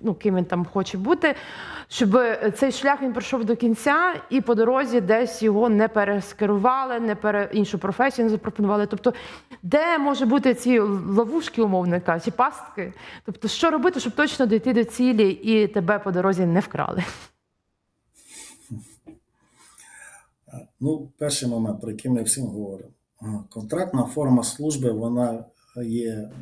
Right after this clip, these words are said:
Speaker 2: більш прогнозованою, да, там складніше, можливо, оформитися, більше вимог і до людини,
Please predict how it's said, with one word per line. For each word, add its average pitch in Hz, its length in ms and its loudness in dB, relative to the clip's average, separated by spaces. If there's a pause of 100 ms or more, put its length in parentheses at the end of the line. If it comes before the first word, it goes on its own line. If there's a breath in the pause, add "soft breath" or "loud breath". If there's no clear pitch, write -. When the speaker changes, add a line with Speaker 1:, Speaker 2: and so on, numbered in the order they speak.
(180)
Speaker 2:
більш 131 340 0
прогнозованою, 117 1160 0 (400)
да, 127 300 -4
там 127 160 -4
складніше, 127 880 0
можливо, 113 500 -8
оформитися, 143 760 -8 (100)
більше 123 260 -8
вимог 127 420 -6 (200)
і 110 40 -20
до 110 60 -14
людини, 107 560 -6